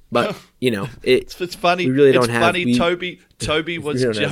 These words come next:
Speaker 2: just
Speaker 1: anybody.
Speaker 2: saying this on the phone today about the idea that maybe not Giroud starting, but maybe having a player like Giroud in the squad,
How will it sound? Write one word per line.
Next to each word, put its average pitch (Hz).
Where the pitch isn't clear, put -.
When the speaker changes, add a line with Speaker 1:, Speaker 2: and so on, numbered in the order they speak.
Speaker 2:
just 196
Speaker 1:
anybody. -
Speaker 2:
saying 160
this 156
on 151
the 147
phone 139
today 123
about 127
the 127
idea 120
that 107
maybe 151
not 147
Giroud 127
starting, 117
but -
maybe 127
having 123
a 117
player 117
like 110
Giroud 110
in 110
the 104
squad, 117